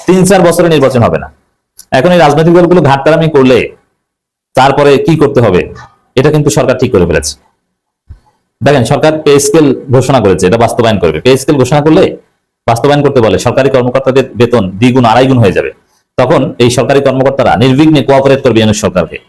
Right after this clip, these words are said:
নির্বিঘ্নে দেশ চালাবে। আর রাজনৈতিক দলগুলো কেউ কেউ ইউনূসকে কোঅপারেট করবে, তখন বিএনপি ধ্বংস হয়ে যাবে, এই চাঁদাবাজি শেষ হয়ে যাবে। কিন্তু চাঁদাবাজি তকমা থেকে যাবে। অতএব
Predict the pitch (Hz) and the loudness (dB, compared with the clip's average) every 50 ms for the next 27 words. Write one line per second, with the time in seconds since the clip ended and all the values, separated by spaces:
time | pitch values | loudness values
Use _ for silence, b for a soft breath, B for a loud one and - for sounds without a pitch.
0 | _ _ _ _ _ _ - 123 147 151 156 170 160 165 160 139 143 127 135 - | _ _ _ _ _ _ -2 0 2 2 4 2 2 2 2 2 2 0 2 0
1 | 110 92 82 73 67 - - _ _ _ _ - 117 123 135 135 - 151 151 165 | 0 0 -2 -4 -6 -12 -16 _ _ _ _ -2 0 2 2 2 2 2 0 2
2 | 160 165 160 160 165 170 156 160 170 170 156 165 180 175 170 175 170 - 185 180 | 2 2 2 2 2 0 2 2 2 2 2 2 2 2 2 0 0 0 0 0
3 | 165 151 135 143 139 139 - 127 104 90 92 92 123 127 147 147 123 110 113 131 | 0 0 0 0 0 0 0 -2 0 0 0 -2 -2 -2 -2 -2 -2 0 0 0
4 | 131 131 135 123 113 113 120 117 123 120 107 90 78 73 67 65 - _ _ _ | 0 0 0 0 0 0 0 0 0 0 0 0 0 -2 -6 -8 -12 _ _ _
5 | _ _ _ _ _ _ _ _ _ - 120 - 135 131 135 143 139 139 135 135 | _ _ _ _ _ _ _ _ _ -6 -2 -2 0 0 2 2 2 2 2 0
6 | 135 131 - 143 113 123 98 82 78 71 65 64 - _ _ _ _ _ _ _ | 0 0 0 0 2 2 0 0 0 -2 -4 -8 -14 _ _ _ _ _ _ _
7 | _ _ _ _ _ _ _ _ _ _ _ - 139 143 143 - 151 147 151 156 | _ _ _ _ _ _ _ _ _ _ _ -4 -2 0 0 0 0 0 2 2
8 | 156 160 156 156 165 156 165 - - 156 - 104 82 76 69 69 - _ _ _ | 2 2 2 2 0 0 0 -2 -2 -2 0 0 -2 -2 -4 -6 -10 _ _ _
9 | _ _ _ _ _ _ _ _ _ _ _ _ _ _ _ _ _ _ _ _ | _ _ _ _ _ _ _ _ _ _ _ _ _ _ _ _ _ _ _ _
10 | _ _ _ _ _ _ _ _ _ _ - - 123 170 180 185 | _ _ _ _ _ _ _ _ _ _ -4 -2 0 2 2 0